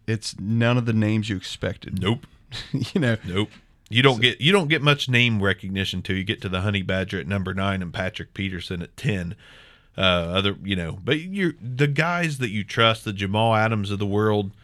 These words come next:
Speaker 2: uh, T J McDonald, Eric Reed, Jabril, not that Jabril's a big name, but those guys, Harrison Smith, still gave you double-digit points. So, I mean,
Speaker 1: Yeah.
Speaker 2: Budda Baker as well, he's in there. But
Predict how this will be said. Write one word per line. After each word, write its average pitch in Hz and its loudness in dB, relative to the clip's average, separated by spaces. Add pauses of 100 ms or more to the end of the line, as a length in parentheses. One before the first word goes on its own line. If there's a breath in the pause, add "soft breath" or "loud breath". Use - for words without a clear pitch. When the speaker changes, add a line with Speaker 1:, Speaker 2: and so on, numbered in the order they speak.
(260 soft breath)
Speaker 2:
uh, 92 0
T 127 -2
J 110 4
McDonald, 110 -2
Eric 113 0
Reed, 117 -2 (160)
Jabril, 110 4 (100)
not 101 -2
that 82 -8
Jabril's 90 -6
a 85 -6
big 87 -4
name, 87 -2
but 85 -6
those 139 4
guys, 120 2
Harrison 131 0
Smith, 123 0 (160)
still - -6
gave 247 -4
you 202 -2
double-digit 143 -2
points. - -8 (440 loud breath)
So, - 2
I 120 6
mean, 113 4
Speaker 1:
Yeah. 107 -2
Speaker 2:
Budda 160 4
Baker 147 2
as 110 0
well, 117 4
he's 117 -2
in 117 2
there. 120 0 (640 loud breath)
But 98 4